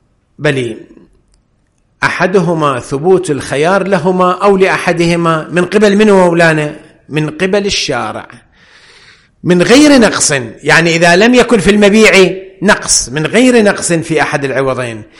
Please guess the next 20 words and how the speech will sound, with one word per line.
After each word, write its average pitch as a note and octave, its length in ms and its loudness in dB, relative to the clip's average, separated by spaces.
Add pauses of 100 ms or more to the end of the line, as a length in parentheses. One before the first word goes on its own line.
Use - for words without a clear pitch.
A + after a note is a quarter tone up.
(200)
كا F#3 180 2
لماذا C4 500 4
وضع A#3 340 4
الشارع A3+ 540 2
هذا G#3 280 2
الخيار؟ G3+ 560 2 (160)
للتروي، C3+ 1120 -4
بل C#4+ 580 4
للتروي. C3+ 880 -4 (680)
يعني E3+ 180 0
لو F#3 120 4
نسأل: F#3 500 2 (200)
"لماذا A#3+ 360 4
الشارع A3 380 2
جعل G3 280 0
الخيار؟ F3+ 460 0 (240)
هل G3+ 360 2
لنقص G#3 340 -4
في A3+ 180 -4
المبيع؟" A3+ 460 -2